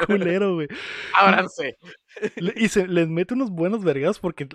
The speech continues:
Speaker 1: chocan
Speaker 2: Sí,
Speaker 1: sus
Speaker 2: güey.
Speaker 1: cabezas con los costados del tren, güey. Y ya agarra al Spider-Man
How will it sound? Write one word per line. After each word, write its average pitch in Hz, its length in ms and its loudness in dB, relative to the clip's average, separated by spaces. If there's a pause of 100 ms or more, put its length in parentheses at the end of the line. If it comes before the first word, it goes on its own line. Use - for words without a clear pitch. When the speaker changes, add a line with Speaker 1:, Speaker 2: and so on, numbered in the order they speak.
(200)
Speaker 1:
chocan 208 300 -2
Speaker 2:
Sí, - 120 -12
Speaker 1:
sus 151 60 -2
Speaker 2:
güey. 160 100 0
Speaker 1:
cabezas 143 420 2
con 156 200 -4
los 135 160 -4
costados 143 500 -2
del 123 380 -4
tren, 147 240 -4
güey. 143 120 -4
Y 151 120 -6
ya 147 180 2
agarra 143 300 2
al 151 80 0
Spider-Man 147 580 0